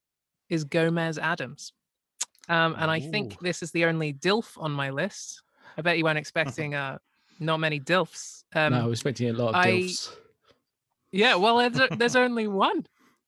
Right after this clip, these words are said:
Speaker 1: Only one. Shocked me too. But, um, I, if I'm gonna pick a Gomez, I'd go with, uh, Raul Julia in the, in the films. I thought he was perfection.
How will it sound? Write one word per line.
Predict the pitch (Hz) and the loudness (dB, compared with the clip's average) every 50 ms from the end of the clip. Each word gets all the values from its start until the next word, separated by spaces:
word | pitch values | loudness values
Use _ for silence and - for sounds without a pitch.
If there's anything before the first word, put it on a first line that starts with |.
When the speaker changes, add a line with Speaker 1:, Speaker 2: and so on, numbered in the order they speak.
| _ - | _ -10
Speaker 1:
Only | 214 220 233 233 233 233 233 | -8 -6 -4 -2 -2 -2 0
one. | 226 240 254 226 165 143 _ _ _ - | 0 0 0 -2 -2 -6 _ _ _ -10
Shocked | - - - - 208 220 - - | -8 -4 -2 -2 -2 -2 -2 -4
me | 208 208 214 214 | -2 0 0 -2
too. | 190 - - 226 185 143 135 - | -2 0 2 4 4 4 2 0
But, | 180 180 - - | 0 0 0 2
um, | 185 185 185 185 190 185 _ - - - - - - - - _ - | 4 4 4 2 0 -4 _ -10 -16 -16 -18 -20 -20 -20 -16 _ -2
I, | 180 180 185 185 180 180 175 170 - - | 0 0 2 2 0 -2 -4 -6 -8 -8
if | 175 160 175 | -6 -4 -2
I'm | 170 | -2
gonna | 170 165 160 | -2 -2 -2
pick | - - 185 175 - | -4 -6 -8 -6 -6
a | 156 | -4
Gomez, | 151 165 151 151 156 160 160 175 - 165 | -2 0 0 0 0 0 0 0 0 0
I'd | 156 147 | -2 0
go | - 156 151 | 0 -2 0
with, | 151 151 135 - - | -2 -2 -4 -2 -2
uh, | 151 143 143 139 139 | 0 0 0 -2 -2
Raul | 147 151 147 147 143 143 139 143 139 | -2 -2 0 0 -2 -4 -6 -8 -12
Julia | - - - 147 147 143 147 147 147 156 185 196 _ _ _ _ - | -12 -8 -8 -6 -6 -4 -6 -4 -4 -6 -6 -8 _ _ _ _ -8
in | 151 143 | -8 -6
the, | 139 139 139 139 135 139 | -6 -6 -8 -8 -10 -10
in | 143 139 | -10 -12
the | 135 | -12
films. | - - - 151 147 160 180 180 - | -12 -10 -8 -6 -6 -6 -6 -6 -6
I | 147 139 | -6 -6
thought | - 151 139 143 | -4 -6 -8 -6
he | 143 143 143 | -6 -8 -8
was | 147 139 - | -8 -10 -12
perfection. | - - - - - 147 - - - - 147 151 165 185 | -12 -14 -8 -4 -4 -4 -4 -6 -10 -10 -10 -10 -10 -10